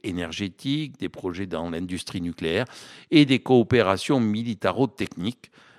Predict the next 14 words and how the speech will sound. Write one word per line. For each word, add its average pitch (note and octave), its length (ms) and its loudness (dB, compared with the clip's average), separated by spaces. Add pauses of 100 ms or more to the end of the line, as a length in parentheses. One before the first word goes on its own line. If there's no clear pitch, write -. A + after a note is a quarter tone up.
(120)
notamment B2+ 580 4
avec G#2 260 0
l'Égypte, A2 540 -2 (140)
la A#2+ 100 4
Turquie - 540 -4 (180)
et A2+ 60 4
l'Arabie B2+ 320 4
saoudite, F2+ 560 -6
comme D#2 260 -6
le, D#2+ 140 -8
comme - 300 -12
on E2 80 -8
le F2+ 100 -6
voit, C#3 280 0